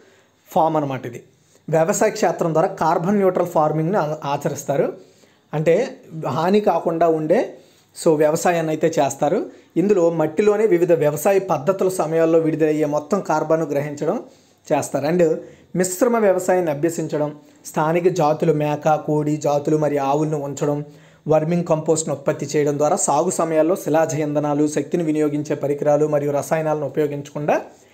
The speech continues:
ఈ వ్యవసాయ క్షేత్రం పనిచేస్తుంది అనమాట. చెప్పాను కదా, అంటే కుర్త్-, అంటే సహజంగానే పంటలు పండిస్తదన్నమాట ఈ ఫామ్. ఓకేనా? అది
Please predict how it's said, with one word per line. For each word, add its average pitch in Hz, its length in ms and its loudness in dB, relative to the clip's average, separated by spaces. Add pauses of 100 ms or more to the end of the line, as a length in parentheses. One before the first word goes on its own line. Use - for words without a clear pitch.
(260)
ఈ 175 100 4
వ్యవసాయ 156 380 2
క్షేత్రం 160 340 0
పనిచేస్తుంది 139 580 -4
అనమాట. - 500 -12 (180)
చెప్పాను 180 240 2
కదా, 180 220 0 (380)
అంటే 180 540 2 (1040)
కుర్త్-, - 360 -2 (140)
అంటే 190 360 -4
సహజంగానే 202 920 2 (140)
పంటలు 180 280 0
పండిస్తదన్నమాట 147 800 -2
ఈ 127 40 -6
ఫామ్. 131 320 -6 (540)
ఓకేనా? 123 300 -2 (320)
అది 127 200 -10